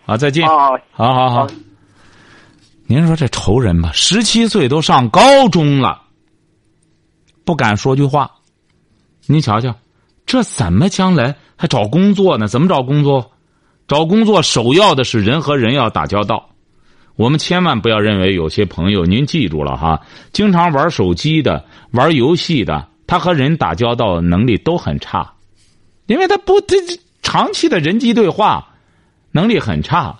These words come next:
Speaker 1: 凡是皮精神的也是这样，平时挺皮实的，到正经场合也不行。您看人家平时有些人不言语，说登台就登台，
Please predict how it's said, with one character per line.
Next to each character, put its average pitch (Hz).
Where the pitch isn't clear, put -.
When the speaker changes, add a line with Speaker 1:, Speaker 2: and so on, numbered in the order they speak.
Speaker 1:
凡 220
是 196
皮 185
精 202
神 104
的 76
也 95
是 156
这 120
样， 78
平 185
时 170
挺 107
皮 110
实 139
的， 90
到 190
正 165
经 120
场 80
合 80
也 87
不 180
行。 69
您 208
看 220
人 170
家 135
平 143
时 131
有 92
些 107
人 90
不 151
言 110
语， -
说 254
登 226
台 123
就 139
登 143
台， 98